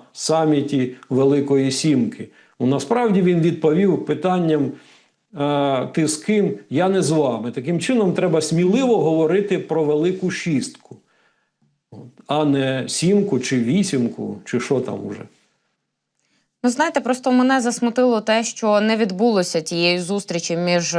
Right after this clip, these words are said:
Speaker 2: Зеленським і Трампом, тому що це була, знаєте, як остання якась надія перед тим, щоб, е, запровадили санкції європейці разом зі С Ш А.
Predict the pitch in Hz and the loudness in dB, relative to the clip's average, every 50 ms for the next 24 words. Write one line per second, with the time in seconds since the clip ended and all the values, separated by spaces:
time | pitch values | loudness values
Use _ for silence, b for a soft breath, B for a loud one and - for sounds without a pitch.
0 | 165 160 160 180 180 180 175 175 175 - - - 170 170 170 - 214 226 269 302 | 0 0 2 2 2 2 0 0 -4 -8 -10 -8 -8 -8 -4 0 0 2 2 2
1 | 302 277 247 208 214 202 185 180 190 - - 185 - 196 180 185 185 185 175 185 | 0 -2 -2 -4 -4 -4 -6 -8 -8 -8 -6 -4 -4 -4 -2 0 0 0 0 0
2 | 185 185 180 180 170 170 170 185 180 - - 190 190 190 180 170 165 165 175 170 | -4 -4 -2 0 0 0 -2 -4 -4 -2 0 0 0 0 -2 -4 -2 -2 -4 -4
3 | - - 190 165 170 151 180 226 269 277 247 226 220 B B B B B - 185 | -4 -4 -6 -6 -6 -4 0 2 4 4 4 2 0 B B B B B -2 0
4 | 180 175 170 - 202 226 240 226 - - 190 175 - - 185 175 175 175 175 175 | 0 0 0 0 -2 -2 -2 -2 -2 -4 -6 -4 0 2 2 4 4 4 4 4
5 | 170 165 185 175 - 185 180 190 196 190 175 175 170 170 170 170 - 180 175 175 | 2 0 -2 -2 -2 0 2 2 2 0 -2 -4 -6 -6 -6 -2 0 0 0 0
6 | 180 185 - - - 160 156 151 151 151 160 170 156 - 240 254 269 277 269 247 | -2 -8 -12 -10 -8 -8 -6 -6 -6 -6 -4 -4 -4 0 0 0 0 -2 -4 -6
7 | - - 247 233 226 233 B B B B B 165 175 170 170 170 165 165 151 151 | -6 -4 -2 -2 -2 -4 B B B B B 2 2 2 2 0 -2 -4 -8 -8
8 | 143 143 151 151 - - - 247 247 262 277 269 262 | -8 -10 -10 -10 -10 -6 -2 0 0 2 2 0 -2